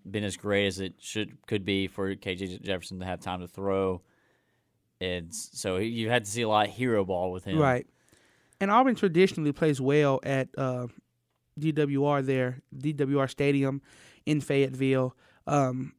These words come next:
Speaker 2: and, and hopefully that's the case on Saturday. Uh, but Auburn will have their hands full.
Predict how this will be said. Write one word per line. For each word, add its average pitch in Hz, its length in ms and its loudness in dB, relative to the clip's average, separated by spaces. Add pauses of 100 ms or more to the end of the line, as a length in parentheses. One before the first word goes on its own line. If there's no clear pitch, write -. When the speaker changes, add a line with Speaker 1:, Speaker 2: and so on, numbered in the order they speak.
(120)
Speaker 2:
and, 147 180 0
and 139 160 -2
hopefully 151 300 -2
that's 139 180 0
the 135 100 -12
case 143 340 0
on 127 200 -6
Saturday. 147 720 -2 (320)
Uh, 143 160 2
but 139 160 2
Auburn 160 260 4
will 156 140 6
have 151 240 4
their 139 120 2
hands 143 300 0
full. 151 420 -2